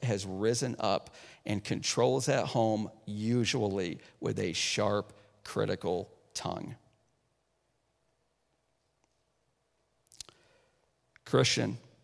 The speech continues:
look deep into your hearts, just like I have to,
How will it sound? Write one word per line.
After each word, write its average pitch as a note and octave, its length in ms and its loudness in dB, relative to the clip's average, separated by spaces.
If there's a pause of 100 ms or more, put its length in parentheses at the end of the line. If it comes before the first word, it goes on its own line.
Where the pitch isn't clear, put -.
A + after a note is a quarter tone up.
(1040)
look D#3 440 4 (340)
deep C#3+ 360 4 (220)
into A#2+ 340 0
your A#2 180 2
hearts, G2 560 -2 (720)
just A2 180 0
like C#3 160 2
I B2 140 2
have G2+ 300 0
to, - 200 -6